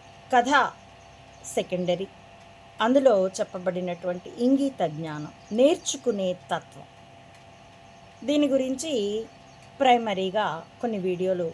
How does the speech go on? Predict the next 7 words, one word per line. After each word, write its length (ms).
వరుసగా 360
మీతో 280
పంచుకుంటున్నాను, 840
కంటిన్యూ 380
చేస్తున్నానండి. 760
ముందటి 400
వీడియోలో 640